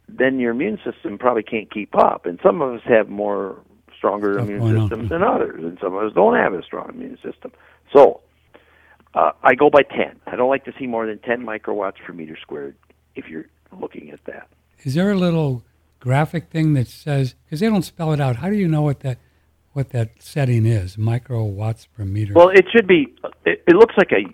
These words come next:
Speaker 1: like a, the letter U, only it has a little tail on the, you know, on where you make
Speaker 2: Oh,
Speaker 1: the
Speaker 2: so
Speaker 1: U.
Speaker 2: it's, it's a U, but it's a tail. Yeah, I've seen that.
Speaker 1: Yeah.
Speaker 2: Is that
Speaker 1: Yeah.
Speaker 2: microwatts?
Speaker 1: That's micro, and then W for watts,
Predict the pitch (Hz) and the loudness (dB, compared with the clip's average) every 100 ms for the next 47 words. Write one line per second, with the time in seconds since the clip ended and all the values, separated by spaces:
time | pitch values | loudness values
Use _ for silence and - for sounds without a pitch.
0 | _ 123 131 101 85 110 101 131 135 113 | _ 2 2 2 -2 -6 4 4 4 0
1 | 120 135 170 180 - - 135 127 110 110 | -2 2 2 0 -2 -2 0 -2 -2 -4
2 | 113 110 107 - - 120 107 82 62 - | -4 -6 -6 -10 -6 -2 0 -2 -8 -14
3 | 71 71 67 _ 85 80 107 78 - 82 | -14 -18 -20 _ -20 -14 -12 -12 -12 -14
4 | 71 - _ _ - 80 78 87 85 156 | -14 -18 _ _ -10 -10 -8 -10 -6 -4
5 | 143 160 135 120 - 143 - 131 110 143 | -2 0 -2 -2 -8 -12 -8 -6 -2 0
6 | 151 135 131 127 110 - 123 107 101 113 | 0 0 -2 -4 -10 -10 -6 -6 -4 -4
7 | 123 - 117 107 104 _ - 127 - 123 | -6 -6 -4 -2 -4 _ -8 -8 -14 -8
8 | 123 151 139 151 - 147 143 160 - 277 | -4 -2 -2 -2 -4 -6 -2 -4 2 2
9 | 151 120 113 - - 127 113 110 98 110 | 4 4 4 2 -2 -2 -2 -2 -10 -14
10 | 120 117 92 90 104 - 104 95 95 90 | 4 4 4 -4 -6 -4 -2 0 4 2
11 | 92 | 2